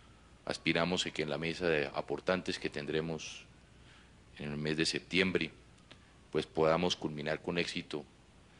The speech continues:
la presentación de todos aquellos planes y programas de hondo contenido social que están involucrados dentro del Plan Colombia. Por eso se da esta la oportunidad también para, a través de usted, transmitirle al presidente Aznar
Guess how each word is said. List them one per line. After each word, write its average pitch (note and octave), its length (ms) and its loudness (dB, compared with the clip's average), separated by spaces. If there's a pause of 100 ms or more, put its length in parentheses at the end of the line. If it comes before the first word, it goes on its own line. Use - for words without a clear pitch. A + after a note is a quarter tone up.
(260)
la D2+ 80 -2
presentación D2+ 640 0
de E2 140 2
todos E2 260 6
aquellos D#2 380 2
planes E2 680 0
y D#2 100 -8
programas D#2 580 0
de D2+ 120 2
hondo F2 280 2
contenido D2+ 460 -4
social D2 420 -2 (580)
que - 120 -6
están D#2 260 0
involucrados C#2+ 600 0
dentro D2+ 360 -2 (240)
del C2+ 160 -2
Plan C#2 240 -4
Colombia. C2+ 460 -2 (760)
Por D#2 140 4
eso E2 180 4
se E2+ 100 6
da F2 60 8
esta E2+ 140 0
la F2 60 6
oportunidad D#2+ 640 2
también D#2+ 340 2
para, D#2+ 200 4
a C#2 60 2
través D2+ 220 2
de E2 80 0
usted, D#2+ 280 2
transmitirle D#2 560 2
al E2 80 0
presidente D2+ 480 0
Aznar D#2+ 340 2